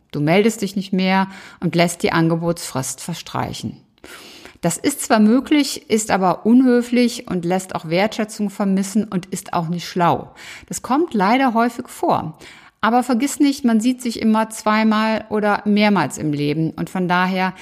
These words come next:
ist es keine kluge Alternative. Zweite Variante, absagen. Du sagst ab, da du noch andere Angebote hast, beziehungsweise unter der Voraussetzung beim aktuellen Arbeitgeber bleibst.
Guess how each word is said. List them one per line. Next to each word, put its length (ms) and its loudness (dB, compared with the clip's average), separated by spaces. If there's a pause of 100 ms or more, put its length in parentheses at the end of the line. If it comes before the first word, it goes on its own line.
(220)
ist 160 -8
es 160 -6
keine 360 0
kluge 380 -2
Alternative. 880 -4 (180)
Zweite 400 0
Variante, 580 0
absagen. 560 -4 (460)
Du 80 -8
sagst 340 0
ab, 260 0
da 140 2
du 100 2
noch 160 2
andere 360 0
Angebote 600 0
hast, 280 -4
beziehungsweise 960 -2 (160)
unter 240 -4
der 240 2
Voraussetzung 640 -2
beim 160 0
aktuellen 520 -4
Arbeitgeber 680 0
bleibst. 560 -2